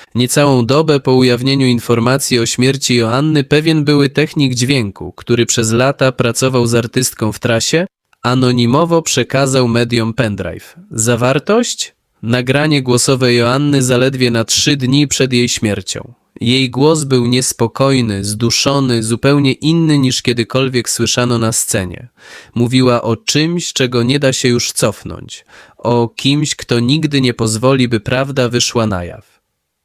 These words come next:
Brzmiało to jak ostatni zapis kobiety, która czuła, że nadciąga coś nieodwracalnego. I rzeczywiście, niedługo później zamilkła na zawsze.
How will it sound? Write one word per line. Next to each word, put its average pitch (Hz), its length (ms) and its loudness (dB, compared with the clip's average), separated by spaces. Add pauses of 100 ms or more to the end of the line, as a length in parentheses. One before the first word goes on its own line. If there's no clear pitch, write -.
(340)
Brzmiało 196 520 0
to 156 100 -2
jak 131 180 -2
ostatni 135 500 0
zapis 123 420 -4
kobiety, 127 520 -2
która 104 340 -4
czuła, 151 420 0
że 117 280 0
nadciąga 123 840 -2
coś - 380 -4
nieodwracalnego. 107 1200 -2 (100)
I 180 180 -2
rzeczywiście, 160 880 -2 (300)
niedługo 131 480 0
później 131 480 0
zamilkła 117 640 0
na 107 140 -2
zawsze. - 560 -8